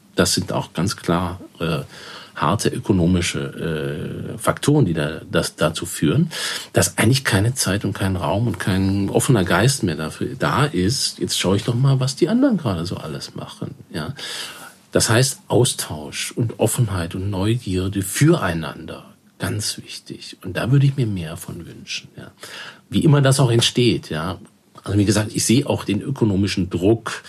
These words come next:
ähm, selber machen zu müssen, weil nur das wird bezahlt, ja. Keiner bezahlt mich, wenn ich in ein Konzert von anderen gehe. Nein, da muss ich ja selber noch was bezahlen, um Gottes Willen. Deswegen, das ist schwierig bei einer letztlich immer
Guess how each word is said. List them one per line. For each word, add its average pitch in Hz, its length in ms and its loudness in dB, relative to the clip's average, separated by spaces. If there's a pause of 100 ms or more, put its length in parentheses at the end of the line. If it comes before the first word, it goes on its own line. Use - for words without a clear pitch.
(400)
ähm, 85 800 -2
selber 107 300 2
machen 87 340 2
zu 98 120 0
müssen, 95 340 4
weil 85 120 2
nur 107 140 4
das 101 220 0
wird 107 160 2
bezahlt, 85 600 0
ja. 87 380 -6
Keiner 95 200 0
bezahlt 85 380 -2
mich, 98 140 -4
wenn 90 100 -2
ich 90 80 -6
in 90 120 -4
ein 95 60 -6
Konzert 90 300 -6
von - 160 -6
anderen 160 300 4
gehe. 71 180 -2
Nein, 107 220 0
da 92 80 -2
muss 82 140 -4
ich 110 40 -4
ja 80 120 -2
selber 135 240 4
noch 90 120 2
was 73 160 -6
bezahlen, 69 380 -8
um - 60 -10
Gottes - 360 -12
Willen. - 160 -8 (320)
Deswegen, 101 260 0
das 95 200 -2
ist 117 100 2
schwierig 135 720 2
bei 80 120 -4
einer 85 360 -6 (260)
letztlich 101 540 -4
immer 104 420 4